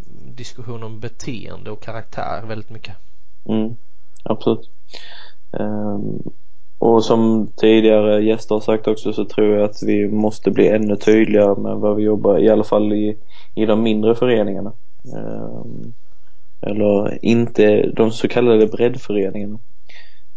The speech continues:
Speaker 2: Hur man, eh, kan hjälpa spelarna och ge dem redskap att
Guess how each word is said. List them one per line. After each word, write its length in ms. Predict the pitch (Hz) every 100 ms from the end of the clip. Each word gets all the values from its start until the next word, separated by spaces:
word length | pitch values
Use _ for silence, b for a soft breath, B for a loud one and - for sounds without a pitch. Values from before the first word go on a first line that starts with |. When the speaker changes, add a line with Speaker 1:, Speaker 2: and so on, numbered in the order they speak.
| -
Speaker 2:
Hur 180 | 110 107
man, 320 | 107 107 107
eh, 220 | 104 104
kan 220 | 101 110
hjälpa 760 | 113 113 113 - 98 98 101 101
spelarna 480 | 101 113 117 107 101
och 220 | 101 104
ge 220 | 110 110
dem 160 | 107 107
redskap 600 | 110 113 - 101 98 98
att 220 | 101